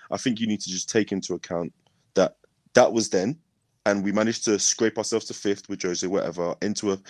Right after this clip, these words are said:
into a cup final, blah, blah, blah. But then if you look at the way that we've played in the positive moments under Conte, it's been way, way more positive. It's looked way, way better structured. The players seem to understand that this is a clear system and there's a clear directive in the type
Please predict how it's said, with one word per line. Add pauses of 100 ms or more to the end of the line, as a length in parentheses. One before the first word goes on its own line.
(240)
into
a
cup
final,
blah,
blah,
blah.
But
then
if
you
look
at
the
way
that
we've
played (260)
in
the
positive
moments
under
Conte, (640)
it's
been
way,
way
more
positive.
It's
looked
way,
way
better
structured. (800)
The
players
seem
to
understand
that
this
is
a
clear
system
and
there's
a
clear
directive (400)
in
the
type